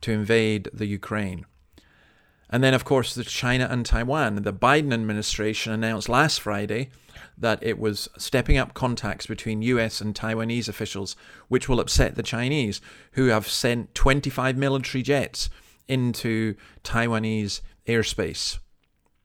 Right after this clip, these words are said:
I hope and pray this doesn't happen, but I would expect within the next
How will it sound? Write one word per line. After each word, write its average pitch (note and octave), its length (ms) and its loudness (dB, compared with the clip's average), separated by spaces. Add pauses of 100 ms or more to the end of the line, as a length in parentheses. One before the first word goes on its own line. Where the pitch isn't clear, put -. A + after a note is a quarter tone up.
(300)
I G#2+ 100 0
hope A#2+ 220 4
and - 120 8
pray A#2 240 8
this G#2 160 -2
doesn't G#2+ 240 -4
happen, G2+ 300 -2
but G2+ 120 -2
I A#2 100 6
would A2+ 140 6
expect - 560 -2 (1040)
within B2 340 4
the A#2+ 60 2
next - 760 -2